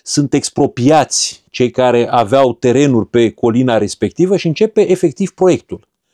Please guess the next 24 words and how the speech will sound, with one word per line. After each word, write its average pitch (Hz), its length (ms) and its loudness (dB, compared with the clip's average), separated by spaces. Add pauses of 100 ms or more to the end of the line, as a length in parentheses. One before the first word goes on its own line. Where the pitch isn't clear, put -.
(560)
Numai 196 320 2
că, - 180 -2
în 120 260 2
o 113 40 0
mie 127 100 0
opt 165 80 0
sute - 120 -4
optzeci 131 200 -2
și 101 160 -6
trei, 160 420 -2 (240)
are 143 240 -4
loc 151 180 -2
o 156 40 0
schimbare 135 440 0
majoră 120 400 -2
de 107 120 -6
regim 107 260 -4
în 110 100 -2
Franța. - 480 -8 (280)
Stânga 160 580 0
franceză 110 580 -2
va 131 160 -2
câștiga 117 500 -2
alegerile 104 800 -2